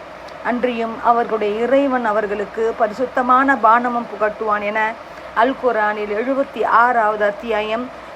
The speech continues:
பனிரெண்டு முதல் இருபத்தி ஆறாவது வசனம் வரை, சாரி, இருபத்தி ஒன்றாவது வசனம் வரை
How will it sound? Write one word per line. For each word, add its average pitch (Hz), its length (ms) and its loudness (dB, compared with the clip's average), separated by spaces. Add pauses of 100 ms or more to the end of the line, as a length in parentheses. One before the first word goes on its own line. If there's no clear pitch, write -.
பனிரெண்டு 254 540 2
முதல் 226 400 -4
இருபத்தி 277 580 -2 (560)
ஆறாவது 233 580 4
வசனம் 214 400 -4
வரை, 202 240 -2 (100)
சாரி, 208 200 -2
இருபத்தி 269 440 0
ஒன்றாவது 247 560 2
வசனம் 202 360 -6
வரை 202 280 -2